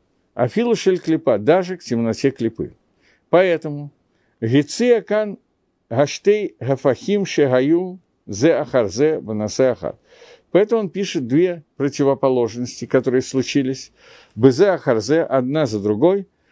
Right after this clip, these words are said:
В одном сказано, «Заху назирут мишелек», что,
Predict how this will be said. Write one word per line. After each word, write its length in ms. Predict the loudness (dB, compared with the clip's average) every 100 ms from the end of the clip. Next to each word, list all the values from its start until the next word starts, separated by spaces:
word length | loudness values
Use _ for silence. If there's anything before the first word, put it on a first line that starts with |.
| _ -10
В 160 | 2
одном 480 | 2 4 0 -2 -4 _ _
сказано, 600 | -20 2 2 2 -2 -6
«Заху 420 | 0 0 2 -2 0
назирут 460 | 0 2 2 0
мишелек», 480 | -2 -2 0 0 -4
что, 360 | -4 -4 -4